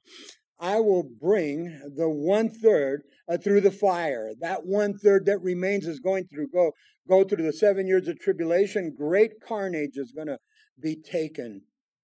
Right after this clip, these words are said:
"I will bring the one-third through the fire,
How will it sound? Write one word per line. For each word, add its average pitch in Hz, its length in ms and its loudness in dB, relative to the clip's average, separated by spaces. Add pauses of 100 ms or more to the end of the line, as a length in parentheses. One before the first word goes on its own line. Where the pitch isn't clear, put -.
(500)
"I 165 160 -2
will 170 180 0
bring 190 440 -4
the 165 120 0
one-third 196 680 0
through 175 180 -2
the 160 80 -6
fire, 156 560 -6